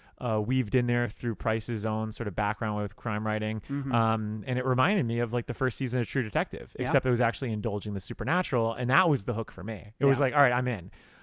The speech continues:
Speaker 1: Um, so, uh, I mean, we got the first six screeners way b-, before the actual premiere.
Speaker 2: Yeah.
Speaker 1: Um, I think I killed, like,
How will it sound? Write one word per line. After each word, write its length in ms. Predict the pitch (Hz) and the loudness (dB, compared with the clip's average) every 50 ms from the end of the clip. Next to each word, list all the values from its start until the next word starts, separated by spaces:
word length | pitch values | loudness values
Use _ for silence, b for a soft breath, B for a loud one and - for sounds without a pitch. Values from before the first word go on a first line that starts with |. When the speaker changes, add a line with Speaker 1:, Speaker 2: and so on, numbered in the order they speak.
| b b b - | b b b 0
Speaker 1:
Um, 640 | 120 123 123 120 120 120 120 120 120 120 120 117 - | 2 2 4 4 2 2 0 -2 -2 -4 -6 -8 -6
so, 480 | - - - 175 147 143 139 135 123 - _ _ - | -4 4 8 8 10 10 8 6 4 2 _ _ -16
uh, 80 | - - - - - | -16 -16 -14 -4 -2
I 80 | 151 156 | 0 2
mean, 160 | 156 147 139 | 2 2 2
we 100 | 151 151 | 2 4
got 160 | 175 180 - | 4 2 2
the 80 | 170 156 | 0 -4
first 380 | - - 147 139 131 - - | 0 0 0 0 0 -4 -8
six 340 | - 143 143 - - - - | -6 -6 -6 -6 -6 -10 -6
screeners 720 | - 139 135 135 135 135 135 131 131 113 104 - - - - | -4 -4 -4 -2 -2 -2 -2 -2 -4 -4 -8 -12 -12 -12 -12
way 380 | 117 110 101 92 104 120 147 | -12 -12 -8 -2 0 2 2
b-, 160 | 156 120 120 107 | 2 0 -2 -8
before 460 | - - - 107 - 117 113 110 98 | -6 -6 -8 -6 -4 -2 -2 -2 0
the 80 | 104 | -2
actual 680 | 98 101 104 - - 113 104 104 101 98 95 95 90 - - | -2 -4 -4 -6 -6 -4 -2 -2 -2 -2 -2 -4 -6 -8 -8
premiere. 480 | - 120 101 104 110 120 90 85 92 92 - | -6 -4 -2 -2 -2 -2 -2 -4 -6 -6 -4
Speaker 2:
Yeah. 180 | 135 120 113 110 b b b b | -4 -4 -4 -6 b b b b
Speaker 1:
Um, 460 | 120 117 113 113 110 110 107 107 107 - | -2 0 2 2 0 -2 -4 -8 -10 -8
I 120 | - 113 - | -8 -8 -2
think 160 | - 135 123 | 0 0 0
I 80 | 120 - | 0 -2
killed, 400 | - - 131 120 117 113 98 104 | -2 -2 0 0 0 -2 -4 -8
like, 180 | 92 87 - | -8 -8 -10